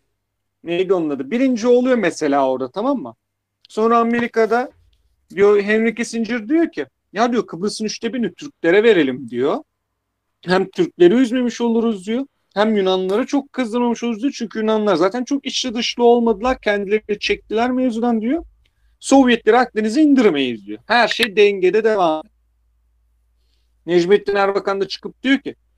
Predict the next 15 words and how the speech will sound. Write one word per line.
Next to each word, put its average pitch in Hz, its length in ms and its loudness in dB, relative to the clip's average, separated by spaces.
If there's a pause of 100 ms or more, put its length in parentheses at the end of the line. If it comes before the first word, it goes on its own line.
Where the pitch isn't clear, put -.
(160)
"Kıbrıs'ın 180 400 0
üçte 185 300 0
birini 190 240 -2
veriyorsanız 233 440 -4
tamamını 185 600 2
da 175 100 6
verirsiniz." 127 720 0
diyor. 202 180 0
Amerika'da 185 640 4
diyor 254 140 -4
ki, 165 120 -10
"Hayırdır 170 400 0
kardeşim, 143 300 -6
sen 151 200 -10
Fetih - 280 -8